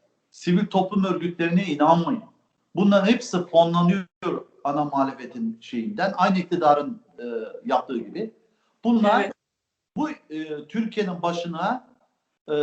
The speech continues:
Speaker 1: Türkiye'yi bu duruma getiren iktidarı destekliyorlar bunlar. Kim ki şu andaki muhalefeti, ana muhalefeti, yeni C H P'yi destekliyor,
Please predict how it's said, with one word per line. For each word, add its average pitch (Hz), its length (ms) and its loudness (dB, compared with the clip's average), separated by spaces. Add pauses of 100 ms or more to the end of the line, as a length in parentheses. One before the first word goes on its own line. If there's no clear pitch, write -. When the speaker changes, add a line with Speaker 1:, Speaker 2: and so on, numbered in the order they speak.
(260)
Speaker 1:
Türkiye'yi 180 580 -4
bu 180 100 -6
duruma 185 260 -2
getiren 165 760 -2 (480)
iktidarı 156 580 2
destekliyorlar 139 600 -8 (140)
bunlar. - 180 -20 (840)
Kim 381 380 0
ki 190 220 -2
şu - 180 -2
andaki 240 840 0 (280)
muhalefeti, 220 1080 0
ana 220 240 -2
muhalefeti, 190 560 -6
yeni 233 300 -2
C 196 180 -4
H 175 120 -4
P'yi 170 260 -6
destekliyor, 240 760 -4